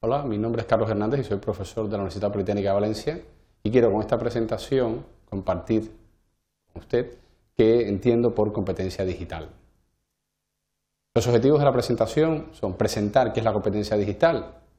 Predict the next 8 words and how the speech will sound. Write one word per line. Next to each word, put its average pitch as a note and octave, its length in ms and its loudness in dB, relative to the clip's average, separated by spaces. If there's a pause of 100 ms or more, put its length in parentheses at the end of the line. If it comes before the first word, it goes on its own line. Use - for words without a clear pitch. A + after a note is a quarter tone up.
y, G2 100 0
evidentemente, G#2 840 -2
enmarcarlo G2+ 540 -2
dentro F2+ 200 -6
del E2+ 80 -12
proceso F#2+ 460 -8 (400)
de E2+ 240 -4
enseñanza. A#2+ 760 -2